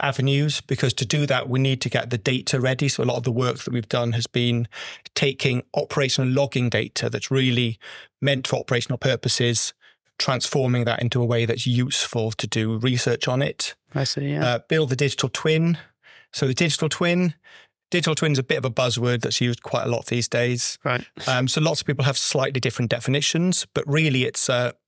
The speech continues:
Speaker 1: it's a high fidelity simulator. Simulators have been around for a long time, but now what we've got different is that we have a lot of data coming in. So instead of simulating a specific,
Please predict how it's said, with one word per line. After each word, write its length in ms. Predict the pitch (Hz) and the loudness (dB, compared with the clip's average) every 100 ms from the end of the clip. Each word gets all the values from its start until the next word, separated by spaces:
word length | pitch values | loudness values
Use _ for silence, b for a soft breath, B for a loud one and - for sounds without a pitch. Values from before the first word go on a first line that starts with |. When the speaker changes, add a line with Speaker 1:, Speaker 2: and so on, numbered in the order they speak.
| B B B - | B B B -2
Speaker 1:
it's 360 | 143 - - | -2 0 0
a 180 | 127 123 | 0 0
high 260 | 147 160 160 | -2 -2 -2
fidelity 420 | 139 135 127 - | 0 0 0 0
simulator. 720 | - 127 110 110 - 117 120 - _ B B B B _ - | 0 0 0 -2 -2 -2 -4 -8 _ B B B B _ -4
Simulators 380 | - 170 139 - | 0 2 0 0
have 80 | 117 | -2
been 120 | 135 | 0
around 200 | 131 123 | 0 0
for 120 | 131 | 0
a 40 | |
long 220 | 127 123 120 | 0 0 0
time, 380 | 147 123 113 | 0 0 0
but 140 | 117 135 | -2 0
now 180 | 143 143 | 0 0
what 160 | 135 | -2
we've 140 | 127 - | -2 -2
got 200 | 131 - | -2 -2
different 600 | 123 - 120 117 - - | -2 0 0 0 -2 -4
is 220 | - 123 - | -2 0 0
that 140 | 131 | -2
we 120 | 127 | 0
have 500 | 117 120 120 117 - B B B | 0 0 0 -2 -8 B B B
a 60 | 135 | -2
lot 200 | 131 - | -2 -4
of 140 | 113 | -2
data 560 | 143 131 - 117 107 - _ | -2 -2 -2 0 0 -4 _
coming 240 | - 127 127 | -2 0 0
in. 260 | 117 110 B B B | 0 -4 B B B
So 140 | - 131 | -6 -2
instead 280 | 127 156 135 | 0 0 2
of 60 | |
simulating 600 | - 147 131 127 127 127 | 2 2 2 2 0 0
a 40 | 120 | 0
specific, 840 | - - - 127 120 - - | 0 0 0 0 -2 -4 -12